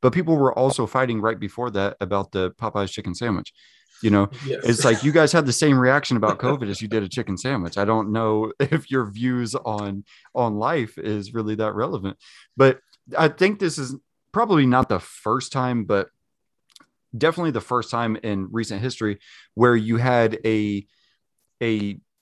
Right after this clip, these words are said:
Speaker 1: culture shock where you had a very serious health risk mixed with politics. And that made for a very weird and polarizing experience because now you kind of had to pick a side of what you were doing. You know what I mean? And a lot of it had to go with,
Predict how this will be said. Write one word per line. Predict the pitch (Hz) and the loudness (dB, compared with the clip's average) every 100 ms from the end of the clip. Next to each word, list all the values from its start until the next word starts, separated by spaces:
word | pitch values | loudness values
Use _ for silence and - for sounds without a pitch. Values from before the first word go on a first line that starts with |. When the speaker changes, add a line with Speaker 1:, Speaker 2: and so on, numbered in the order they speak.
| _ _ _ _ | _ _ _ _
Speaker 1:
culture | - 175 165 143 | -4 -2 -2 -4
shock | - 131 117 - | -2 0 0 0
where | 110 113 | -4 -2
you | 107 110 | -2 -4
had | 113 107 98 - | -2 -2 -4 -4
a | 101 98 95 - | -2 -2 -4 -8
very | 104 135 160 | -2 0 2
serious | 135 147 131 104 | 0 0 0 -2
health | - 127 131 - | -2 -4 -4 -4
risk | 113 107 - | -2 -2 -4
mixed | 104 101 120 - - | -4 -2 -2 -6 -6
with | 95 - | -6 -4
politics. | 92 80 - - - - _ _ _ _ _ _ | -4 -4 -8 -10 -12 -18 _ _ _ _ _ _
And | 107 117 | 4 6
that | 127 | 6
made | 120 120 113 | 6 6 4
for | 120 110 | 4 4
a | 98 | 4
very | 92 113 117 113 | 2 4 4 4
weird | 98 90 104 113 117 113 107 - _ _ - | 0 -4 -4 0 0 0 -2 -6 _ _ -6
and | 104 | -4
polarizing | - 123 120 113 110 107 | -2 0 4 4 2 0
experience | 92 - - 123 143 110 | -4 -6 -4 0 2 0
because | - - 110 98 | -8 -6 -4 0
now | 113 139 | 2 2
you | 110 | 0
kind | 139 120 | -4 -6
of | 101 | -4
had | 117 | -4
to | 95 | -4
pick | - - | -8 -6
a | |
side | - 98 95 87 - _ _ _ - - | -2 0 0 -2 -8 _ _ _ -12 0
of | 107 95 | 2 4
what | 110 | 0
you | 101 | 0
were | 90 | -2
doing. | 92 90 - - _ _ _ | -2 -4 -6 -10 _ _ _
You | 104 | 0
know | 95 | 2
what | 90 | 2
I | 90 | 2
mean? | 92 95 - - - | 0 -4 -12 -20 -8
And | 104 | -2
a | 104 | 0
lot | 101 117 110 | 4 4 4
of | 95 | 2
it | 107 | -2
had | 110 98 | -2 -4
to | 92 | -4
go | 95 95 | -2 -2
with, | 92 90 90 | -2 -2 -4